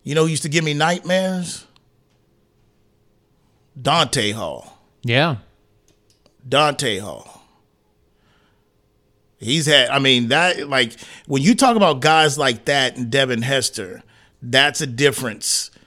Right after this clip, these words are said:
Speaker 1: in regards to, like, when I talk about, like, an impact in those positions. Zach Thomas, I mean, come on. He, like I said, you wouldn't, I would be, t-, I would probably hard pressed to, you could find maybe ten linebackers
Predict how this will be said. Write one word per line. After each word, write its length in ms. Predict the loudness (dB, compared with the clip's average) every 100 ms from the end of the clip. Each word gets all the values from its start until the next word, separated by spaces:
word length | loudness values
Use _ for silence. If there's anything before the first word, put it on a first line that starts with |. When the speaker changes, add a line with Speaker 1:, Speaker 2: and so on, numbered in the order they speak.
| _ _ _ -4
Speaker 1:
in 140 | -2
regards 560 | 0 0 0 0 0 -2
to, 320 | -2 -2 -2
like, 240 | 0 -2 -2
when 80 |
I 100 | -4
talk 280 | -2 -4 -6
about, 300 | -2 0 0
like, 200 | -4 -6 -6
an 160 | -6
impact 600 | -4 -4 4 4 4 -4
in 100 | -6
those 220 | -4 -4
positions. 800 | -6 -8 -2 -2 -4 -12 -20 -20 -20 _ _ _ _ _ _ _ _
Zach 360 | -2 2 2 0
Thomas, 540 | -2 -2 -4 -6 -6 -6
I 60 |
mean, 180 | -6 -6
come 240 | -6 -6
on. 200 | -8 -10
He, 180 | -8 -4
like 180 | 0 0
I 40 |
said, 240 | -2 -4 -2
you 140 | -2
wouldn't, 380 | 0 2 0 -4 -8 -20 -20 _ -2
I 240 | 4 4
would 180 | 4 2
be, 160 | 2 0
t-, 160 | 0
I 320 | 0 2 2
would 180 | 2 2
probably 380 | 2 2 2 0
hard 280 | 2 2 4
pressed 280 | 4 4 0
to, 80 | -4
you 220 | 0 2
could 160 | 2
find 320 | 0 0 2 2
maybe 240 | 0 -4
ten 380 | -4 0 2 2
linebackers 920 | 0 -2 -2 -2 -4 -8 -16 -18